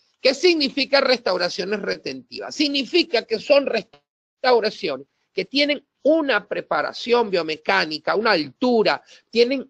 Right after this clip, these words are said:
un, ¿cómo es que se llama? Un grado de, de, de, de taper, de, ¿cómo es que se llama? ¿Cuál sería la palabra taper, Dios mío? De, de convergencia, ¿verdad? Que permite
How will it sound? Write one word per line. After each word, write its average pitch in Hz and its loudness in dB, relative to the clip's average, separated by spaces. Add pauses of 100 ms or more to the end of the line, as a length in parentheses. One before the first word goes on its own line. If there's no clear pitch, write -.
(120)
un, 240 2
¿cómo 240 2
es 202 -2
que 214 -6
se 208 -2
llama? 190 -4
Un 233 2
grado 254 6
de, 196 4
de, 170 -2
de, 156 -4
de 156 -6 (120)
taper, 190 2 (320)
de, 180 0
¿cómo 233 6
es 226 4
que 214 -8
se - 0
llama? 185 -2
¿Cuál 208 2
sería 254 2
la 254 4
palabra 214 2
taper, 196 2
Dios 151 -4
mío? 208 2 (300)
De, 196 0
de 202 0
convergencia, 233 4 (960)
¿verdad? 185 0 (380)
Que 240 4
permite 233 0